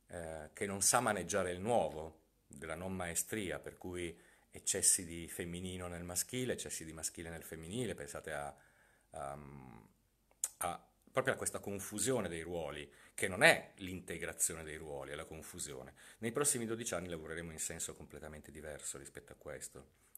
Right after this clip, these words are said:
ok? L'altro tema importantissimo sul quale questa eclissi sta lavorando è il famoso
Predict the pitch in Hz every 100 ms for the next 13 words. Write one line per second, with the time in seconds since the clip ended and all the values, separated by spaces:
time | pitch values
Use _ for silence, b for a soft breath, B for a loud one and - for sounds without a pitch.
0 | - - - 78 73 - B B B B
1 | B B B B B B B - 131 175
2 | 107 - 90 87 170 123 87 82 82 143
3 | 160 120 85 78 90 85 143 135 - 82
4 | 80 - - 95 78 78 - - 98 -
5 | - 87 78 107 85 64 67 78 - -
6 | - 127 76 - 127 95 73 71 78 78